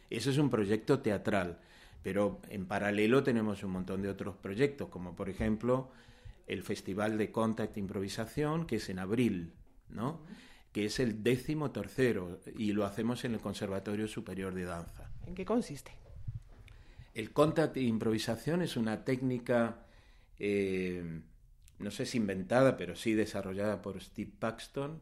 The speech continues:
Speaker 1: en mil novecientos setenta y dos. Él también viene de, de la educación física y descubrió que a partir del contacto, el contacto de una persona con otra persona, se generan unas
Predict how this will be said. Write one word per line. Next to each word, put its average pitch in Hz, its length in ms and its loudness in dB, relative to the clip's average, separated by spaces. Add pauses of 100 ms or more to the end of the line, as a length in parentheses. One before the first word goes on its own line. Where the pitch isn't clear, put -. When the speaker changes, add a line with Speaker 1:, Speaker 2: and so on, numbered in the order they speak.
(460)
Speaker 1:
en 92 200 -2
mil 107 160 2
novecientos 107 520 -2
setenta 95 460 -4
y 101 100 0
dos. 135 480 2
Él 156 200 2
también 117 460 0
viene 104 280 0
de, 92 140 -4 (120)
de 90 200 -8
la 90 80 -6
educación 90 480 -8
física 123 520 -8 (440)
y 107 120 2
descubrió 120 640 4
que 95 120 -2
a 92 100 -4
partir 120 420 -2
del 117 200 2
contacto, 123 920 -2 (220)
el 98 120 -14
contacto 101 560 -6
de 98 60 -6
una 107 180 -2
persona 98 460 -6
con 95 160 -8
otra 101 240 -4
persona, 107 500 -8 (360)
se - 200 -2
generan 110 440 0
unas 110 380 -2